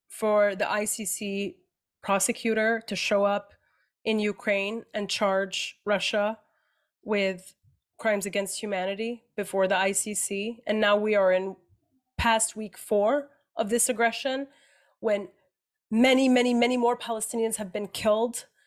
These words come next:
The U N has said that it's a graveyard for children. I mean, can you imagine? A graveyard for children. Gaza has become a graveyard for children, according to the U N.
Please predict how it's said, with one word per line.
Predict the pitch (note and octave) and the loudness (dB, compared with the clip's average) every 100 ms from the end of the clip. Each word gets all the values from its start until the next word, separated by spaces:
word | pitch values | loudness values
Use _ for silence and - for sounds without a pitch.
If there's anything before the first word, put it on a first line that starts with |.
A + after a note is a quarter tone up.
| _ _ _ | _ _ _
The | A3+ | 2
U | A#3+ B3+ | 4 4
N | |
has | A3 A3 | 4 0
said | A3+ | 2
that | G3+ | 0
it's | G#3+ A3 | -2 -2
a | |
graveyard | F3+ A3 A#3 A3 B3 A#3+ | 0 2 2 2 2 2
for | - F#3+ | -4 -4
children. | - A#3+ G#3+ A#3 B3 | -2 -2 -2 -4 -4
I | A#3 | -4
mean, | A#3 | -6
can | - | -2
you | B3 | 0
imagine? | A3+ A3 A#3 C4 B3 | 0 0 -2 -2 -4
A | |
graveyard | G3 G#3+ A#3+ B3+ C4 C4+ - | -6 -2 -2 -2 -2 -4 -4
for | G3 | -10
children. | - B3+ A3+ F#3+ F#3 | -6 -4 -4 -6 -2
Gaza | A3 A3+ | -2 -2
has | A3 | -8
become | G3+ G#3+ G#3 | -12 -6 -6
a | |
graveyard | F3+ G3+ A#3+ A#3+ A#3+ A#3+ A3 | -4 0 0 0 0 0 -2
for | - F#3+ | -6 -6
children, | - B3 G#3+ G#3 G#3 | -2 -2 -2 -4 -6
according | F#3+ G#3 G3+ G3+ | -6 -4 -4 -6
to | F#3 | -8
the | F#3+ | -6
U | F3+ F3+ | -4 -2
N. | F3 - | -4 -6